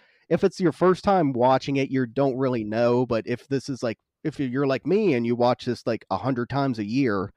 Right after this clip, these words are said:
uh, you're like, "Oh, shit, I see the kids, and then there's the school bus kids, and there's Rhonda, and there's, like, oh, there's the jack-o'-lantern."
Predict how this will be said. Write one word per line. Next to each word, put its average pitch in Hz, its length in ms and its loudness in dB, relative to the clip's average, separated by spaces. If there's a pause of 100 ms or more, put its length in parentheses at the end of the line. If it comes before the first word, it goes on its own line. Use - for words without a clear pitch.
(560)
uh, 110 260 2
you're 160 220 4
like, 151 160 4
"Oh, 285 160 6
shit, 269 340 0
I 170 140 4
see 214 220 -2
the 143 120 -2
kids, 254 760 -2
and 175 160 2
then 170 160 2
there's 180 240 2
the 143 100 -6
school 262 320 -2
bus 240 240 2
kids, 220 640 4
and 156 140 0
there's 160 220 0
Rhonda, 202 920 2
and 151 160 0
there's, 160 240 0
like, 147 140 -2 (100)
oh, 285 160 4
there's 277 260 2
the 240 120 0
jack-o'-lantern." 139 840 2